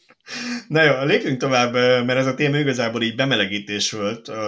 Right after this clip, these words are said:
arra a nagyobb etapra, vagy hát nem tudom, talán lényegesebbre, hogy milyen helyzet ugye az akkucsere kontra töltés terén. Én megmondom őszintén, hogy én azt hittem korábban, hogy ez már egy lefutott meccs. Ö, ez egy ideje múlt dolog, hogy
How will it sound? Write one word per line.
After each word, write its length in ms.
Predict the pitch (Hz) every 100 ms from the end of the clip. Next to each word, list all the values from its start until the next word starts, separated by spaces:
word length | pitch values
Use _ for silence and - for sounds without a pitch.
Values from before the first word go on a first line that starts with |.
| 104 107
arra 420 | 117 113 104 101
a 60 | 101
nagyobb 380 | 117 101 92 104
etapra, 360 | 107 101 104
vagy 160 | 95 95
hát 100 | 101
nem 140 | 101
tudom, 240 | 98 101 101
talán 180 | 104
lényegesebbre, 800 | 107 101 90 95 - 95 104 135 - - - - -
hogy 140 | 104
milyen 240 | 143 110
helyzet 420 | 95 107 98 98 98
ugye 220 | 98 92 95 92
az 420 | 98 95 90 - -
akkucsere 640 | 131 - 101 - 95 92
kontra 560 | - 98 101 92 87 _
töltés 680 | 95 90 - 87 85 - -
terén. 400 | 95 92 78 67 - - -
Én 100 | 117
megmondom 360 | 151 143 110
őszintén, 380 | 127 135 127 120
hogy 140 | 113 110
én 100 | 120
azt 200 | 151 -
hittem 560 | 104 - 92 90 131 143 _ _ _
korábban, 400 | _ 95 90 110
hogy 80 | 107
ez 80 | 98
már 120 | 101
egy 60 | 101
lefutott 440 | 98 - - -
meccs. 280 | 101 147 - - - _ _ _
Ö, 300 | - 107 104 110
ez 120 | 107
egy 160 | 110 104
ideje 280 | 123 101 98
múlt 300 | 98 92 92
dolog, 340 | 98 98 123
hogy 340 | - 95 98